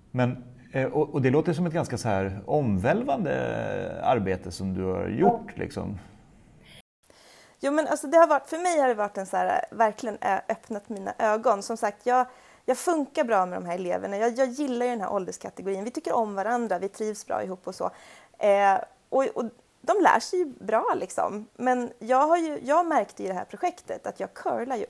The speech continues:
Speaker 2: oerhört mycket. Inte bara hemma med mina egna ungar, utan mina ungar i skolan. Alltså det är så här,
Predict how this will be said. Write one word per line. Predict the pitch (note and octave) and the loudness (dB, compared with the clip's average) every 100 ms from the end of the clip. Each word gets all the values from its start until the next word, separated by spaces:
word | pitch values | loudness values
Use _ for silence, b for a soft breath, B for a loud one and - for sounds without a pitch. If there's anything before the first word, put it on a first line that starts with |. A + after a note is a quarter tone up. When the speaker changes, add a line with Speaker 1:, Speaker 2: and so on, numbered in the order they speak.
| - | -8
Speaker 2:
oerhört | C#4+ A3+ A#3 F#3 - | -8 -6 -8 -8 -10
mycket. | - - - - _ b b b b b | -18 -14 -16 -16 _ b b b b b
Inte | B3+ B3 A#3+ | -4 -2 4
bara | B3+ | 4
hemma | B3+ B3+ B3+ | 6 4 4
med | A#3+ | 2
mina | A#3+ A#3+ | 2 2
egna | A#3+ A#3 A3+ | 2 2 0
ungar, | A#3 C4 G3+ | 0 0 0
utan | F#3+ A3 G#3+ | -2 -6 -6
mina | G#3+ G3+ | -4 -4
ungar | G3+ G3 | -4 -6
i | G#3+ | -8
skolan. | - B3 A#3 B3+ G3+ F#3 | -6 -6 -2 4 4 2
Alltså | G3+ G#3+ | -6 -6
det | G#3 | -2
är | A3 | -2
så | A3 | 2
här, | F3 | 2